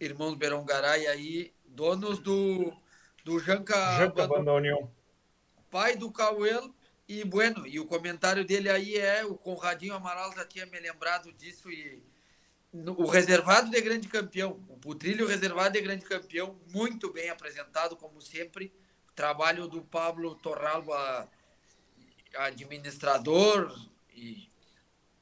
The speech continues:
Speaker 1: responsável de, dos grandes sucessos do Criatório Jean Camilo, é, é, é impressionante, ó,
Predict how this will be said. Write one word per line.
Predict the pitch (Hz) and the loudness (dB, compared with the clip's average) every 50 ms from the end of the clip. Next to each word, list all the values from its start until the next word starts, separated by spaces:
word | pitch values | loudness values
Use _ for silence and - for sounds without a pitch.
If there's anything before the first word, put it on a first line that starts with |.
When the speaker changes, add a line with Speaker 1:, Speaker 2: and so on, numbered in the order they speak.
| _ _ | _ _
Speaker 1:
responsável | - 143 135 - - 156 156 147 151 - 170 180 185 180 165 | -8 -8 -8 -4 -4 -4 -4 -4 2 6 6 6 6 6 2
de, | 139 147 139 131 | 0 -2 -4 -4
dos | 131 - - - - 151 147 135 - 127 | -6 -12 -16 -14 -10 -10 -10 -10 -10 -14
grandes | - - 170 165 180 180 - - | -4 4 6 6 6 6 2 -6
sucessos | 170 151 - - 165 170 175 170 - 156 135 | -10 -10 -2 4 4 4 4 2 -6 -12 -10
do | 143 147 143 | -10 -10 -10
Criatório | 151 147 151 143 143 135 - 160 160 160 151 | -10 -6 2 2 2 2 2 -2 -4 -4 -4
Jean | - 156 156 151 | -6 -8 -8 -4
Camilo, | - 151 147 143 143 147 160 180 185 - - - _ - - - - _ _ | 0 0 0 0 0 -8 -10 -10 -10 -12 -18 -20 _ -20 -20 -20 -20 _ _
é, | - 151 156 156 156 151 151 151 151 147 147 147 143 143 139 139 139 135 135 131 131 _ _ _ _ _ _ _ | -2 2 2 4 4 2 2 0 -2 -4 -4 -4 -6 -6 -6 -8 -10 -12 -16 -20 -20 _ _ _ _ _ _ _
é, | 143 147 147 143 143 143 139 - | -12 -10 -8 -8 -8 -8 -10 -10
é | - 139 139 139 135 131 131 127 127 123 123 123 123 - 131 | -10 -10 -8 -8 -8 -8 -8 -8 -10 -10 -10 -12 -14 -16 -20
impressionante, | 131 117 - 151 170 180 180 180 165 156 156 170 170 160 - 143 | -20 -12 -2 0 0 0 0 -2 -4 -2 -2 -6 -6 -6 -6 -6
ó, | 113 101 | -6 -6